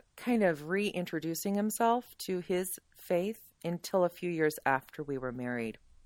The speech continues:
So we grew into it for sure. And, you know, people are allowed to change. And I think sometimes we forget about that.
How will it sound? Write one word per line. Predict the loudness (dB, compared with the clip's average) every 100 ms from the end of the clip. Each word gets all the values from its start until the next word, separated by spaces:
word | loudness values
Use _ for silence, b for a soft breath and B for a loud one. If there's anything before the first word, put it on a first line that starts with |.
| -20 -20 _ _ _ _
So | -2 2
we | 2 2 -4
grew | 0 0 2
into | -2 -2 -2
it | -4
for | -6 -10
sure. | -4 -2 0 -2 -6 _ _ b b b b b b b b
And, | 4 6 6 4 -2 -6 _ _ _ _ _ _ _ _
you | 0 4
know, | 4 6 4 2 -6 -20 _ _ _ _ _ _ _ _ _ _ _ _ _ _ _ _
people | -2 0 4 6 6 8
are | 8 8 8 8 4 2 _ _ _ 2
allowed | 4 6 8 6 2 -2
to | -8
change. | -6 -2 0 0 -2 -6 -8 -8 -2
And | 0
I | 0
think | 0 -2 -4
sometimes | -2 -2 0 0 0
we | -2
forget | 0 2 4 4
about | 8 6 8
that. | 4 4